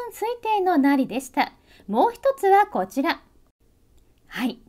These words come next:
断定です。断定の助動詞なりの活用と意味についてお話ししていきます。まず、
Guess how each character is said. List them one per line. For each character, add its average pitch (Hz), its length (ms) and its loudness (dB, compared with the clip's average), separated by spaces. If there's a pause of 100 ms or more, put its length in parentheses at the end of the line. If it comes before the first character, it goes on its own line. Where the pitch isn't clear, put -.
(140)
断 311 340 -2
定 302 240 4
で 220 160 -2
す。 - 120 -12 (460)
断 311 300 0
定 494 160 4
の 466 100 -2
助 440 120 0 (200)
動 453 60 -2
詞 320 220 0
な 233 220 2
り 349 260 -4
の 339 160 0
活 254 300 -8
用 381 160 0
と 440 120 0
意 403 140 -2
味 427 100 -4
に 403 120 -2
つ 370 140 -2
い 359 120 0
て 302 240 0
お 233 40 -4
話 220 300 -6
し 220 80 -12
し - 20 -20
て 214 160 -10
い 208 80 -10
き 202 120 -10
ま 233 160 -2
す。 - 180 -20 (640)
ま 508 180 0
ず、 339 340 2